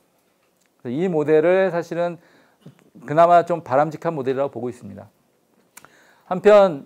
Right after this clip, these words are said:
제가 이제 그 세 가지 과제 중에 신제품 개발의 알앤디 영역,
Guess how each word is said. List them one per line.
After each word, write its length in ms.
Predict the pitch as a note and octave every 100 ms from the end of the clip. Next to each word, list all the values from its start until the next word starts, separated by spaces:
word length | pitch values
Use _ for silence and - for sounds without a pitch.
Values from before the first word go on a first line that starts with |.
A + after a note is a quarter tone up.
| -
제가 240 | E3 F3 E3+ F3
이제 220 | D3 D3+
그 120 | C#3 C#3
세 180 | G3
가지 240 | G3 G#3 F#3
과제 240 | D3+ D3+
중에 380 | C3 C#3+ D#3+ D3+ _ _
신제품 840 | - A3+ A3 G#3+ F#3+ B3+ - F#3+
개발의 360 | E3 D#3 D3+ D#3
알앤디 400 | B2+ C#3 C#3 B2+
영역, 380 | A#2+ C#3 F#3